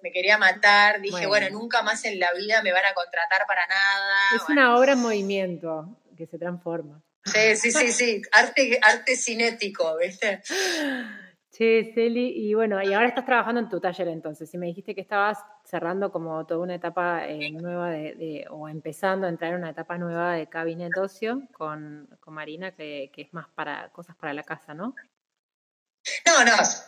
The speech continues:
Speaker 1: abrir nuevas, nuevos horizontes,
Speaker 2: Nuevas ventanas.
Speaker 1: ¿no? Nunca cerramos, no cerramos nunca nada, abrimos, siempre <laughs> abrimos y
Speaker 2: Muy
Speaker 1: abrimos.
Speaker 2: bien, muy bien.
Speaker 1: Eh, cosas que, que tienen que ver con piezas nuevas de joyería, con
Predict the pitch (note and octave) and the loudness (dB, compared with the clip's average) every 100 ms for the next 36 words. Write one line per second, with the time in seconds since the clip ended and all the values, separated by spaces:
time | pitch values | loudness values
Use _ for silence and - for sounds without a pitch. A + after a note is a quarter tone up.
0 | - E3 F3 G#3 A#3+ A3 G#3 G#3 G#3 G3+ | 2 4 6 6 4 4 8 10 8 6
1 | - F3+ G3+ A3 G#3 F3 F3+ G#3 F3+ F3+ | -2 -2 0 2 0 -4 0 0 0 -2
2 | F#3 F3+ F3 F3 G#3+ A3+ C4+ C#4+ A#3+ - | -4 -4 -2 0 0 2 4 4 4 6
3 | G#3+ G#3 G3+ - A#3+ C4+ C4 C4 C4+ C4 | 4 4 0 -2 -2 0 2 2 0 -4
4 | A#3+ B3 A#3+ G#3+ G3 F3+ F3+ G#3+ A3 F#3+ | -6 -2 2 4 4 2 0 -4 -4 -4
5 | E3+ - G3+ A3 G3+ G3 B3+ - B3 A3+ | -4 -6 -8 -6 -4 0 0 0 -4 -4
6 | G#3+ G3 F3+ F3+ E3+ D3+ C#3+ D3 E3+ F3+ | -2 0 0 2 0 -2 -6 -8 -4 -2
7 | E3+ D#3+ - - - - - - - - | 2 2 2 -2 -6 -10 -20 -20 -20 -20
8 | _ _ - A3 B3+ A#3 G3+ F#3 F#3 F3+ | _ _ 2 4 4 2 2 0 0 -2
9 | F#3+ G3+ G#3 F#3+ F#3 F#3+ F#3+ F#3+ G3+ G#3 | -2 -2 0 4 4 4 -2 -2 -2 0
10 | G#3 G3+ G3 G3+ F#3+ - - - - G#3+ | -2 0 2 4 2 -4 -6 -8 -8 -6
11 | A3+ A3 G#3+ G#3+ G#3+ - _ - F3 E3+ | -2 2 2 2 0 -6 _ -2 0 2
12 | D#3+ D#3 D#3 D#3 D#3 | 0 -2 -4 -8 -12